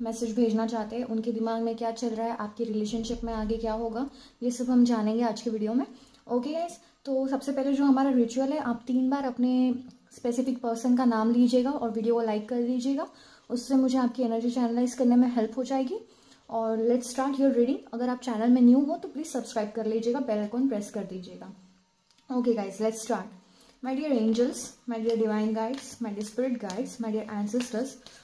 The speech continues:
please guide me। मेरे जो viewers हैं, मेरे जो subscribers हैं, इनके जो specific person है, इनके जो twin flame है, क्योंकि ये स्पेसिफिक twin flame रीडिंग है, तो इनके जो ट्विन flames हैं, इनके और इनके बीच में क्या चल रहा है? ओके,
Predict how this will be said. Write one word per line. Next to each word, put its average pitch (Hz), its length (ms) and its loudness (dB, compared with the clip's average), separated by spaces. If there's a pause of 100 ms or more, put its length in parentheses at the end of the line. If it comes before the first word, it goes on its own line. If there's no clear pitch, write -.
(160)
please 269 180 -6
guide 226 300 2
me। 240 140 4 (520)
मेरे 240 320 2
जो 320 320 -2 (480)
viewers 254 460 2
हैं, 226 120 4
मेरे 226 180 2
जो 262 140 -2
subscribers 233 760 -4
हैं, 254 200 -2 (680)
इनके 269 220 0
जो 320 100 -6
specific 269 500 -4
person 240 380 0
है, 208 160 -2
इनके 254 200 4
जो 285 100 -6
twin 277 280 -2
flame 240 220 -2
है, 190 320 -8 (440)
क्योंकि 254 200 -2
ये 285 80 0
स्पेसिफिक 247 1040 -6
twin 254 240 0
flame 285 240 0
रीडिंग 220 280 4
है, 277 160 2
तो 311 140 -6
इनके 240 240 2
जो 277 100 -2
ट्विन 269 260 -2
flames 220 340 0
हैं, 277 120 0 (560)
इनके 277 240 4
और 359 120 -4
इनके 302 180 0
बीच 302 200 -6
में 339 120 -8
क्या 226 160 -2
चल 214 200 -4
रहा 226 120 -4
है? 269 160 -8
ओके, 220 240 -4